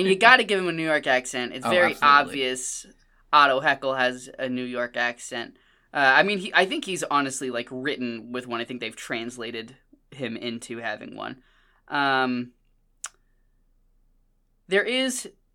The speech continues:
Speaker 1: one little, there's one little bit in this, in this that I think is a little awry, where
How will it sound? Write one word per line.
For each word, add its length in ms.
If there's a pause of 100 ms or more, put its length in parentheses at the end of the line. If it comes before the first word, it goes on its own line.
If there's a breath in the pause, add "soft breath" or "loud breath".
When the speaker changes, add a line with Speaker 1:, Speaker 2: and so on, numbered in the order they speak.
(260)
Speaker 1:
one 500
little, 360
there's 240
one 420
little 380
bit 640
in 180
this, 440 (140)
in 140
this 220
that 100
I 100
think 400
is 280
a 60
little 300
awry, 760
where 560